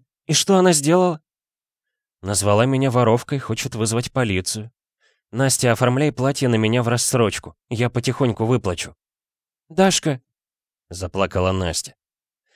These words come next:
"Прости меня, я тебя уговорила, думала, ты развеешься, а получается, подставила". "Ладно, проехали. Я пошла разбираться в ситуации". Дела складывались паршиво.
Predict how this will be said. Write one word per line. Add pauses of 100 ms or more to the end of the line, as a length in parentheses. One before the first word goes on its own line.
(160)
"Прости
меня, (260)
я
тебя
уговорила,
думала,
ты
развеешься,
а
получается,
подставила". (1080)
"Ладно,
проехали. (420)
Я
пошла
разбираться
в
ситуации". (1400)
Дела
складывались
паршиво.